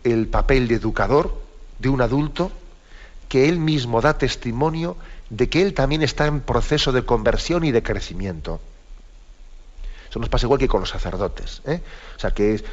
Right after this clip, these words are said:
aceptamos mucho más fácilmente la predicación de un sacerdote que vemos que él es el primero que se convierte y que se pone de rodillas y que se confiesa y que pide perdón y que se emociona y que,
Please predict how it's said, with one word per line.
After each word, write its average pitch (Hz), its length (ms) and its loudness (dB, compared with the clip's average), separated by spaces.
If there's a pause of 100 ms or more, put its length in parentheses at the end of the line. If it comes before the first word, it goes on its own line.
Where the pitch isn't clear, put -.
(320)
aceptamos 151 600 2
mucho 143 240 2
más 135 140 0
fácilmente 104 540 -2
la 101 120 2
predicación 107 580 2
de 131 80 0
un 147 100 2
sacerdote 95 720 0 (460)
que 123 100 0
vemos 156 340 4
que 147 300 4
él 73 240 -2 (380)
es 147 220 2
el 120 140 2
primero 123 360 2
que - 80 -6
se 135 160 -2
convierte 131 720 -2
y 135 60 -4
que - 140 0
se 220 120 0
pone 135 220 2
de 139 100 2
rodillas 101 600 0 (320)
y 143 100 0
que - 120 0
se 143 160 0
confiesa 107 680 -2 (640)
y 123 120 2
que - 160 2
pide 143 220 2
perdón 120 420 2
y 101 120 -4
que 113 120 -2
se 110 120 -2
emociona 107 680 0 (400)
y 120 100 -6
que, - 300 0